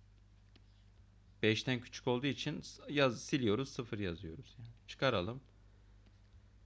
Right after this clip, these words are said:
Sıfır. On üçten dokuz çıktı. Dört.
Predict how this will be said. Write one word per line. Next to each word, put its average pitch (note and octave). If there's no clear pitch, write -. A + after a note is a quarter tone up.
Sıfır. A#2+
On B2+
üçten A2+
dokuz G#2+
çıktı. F#2+
Dört. B2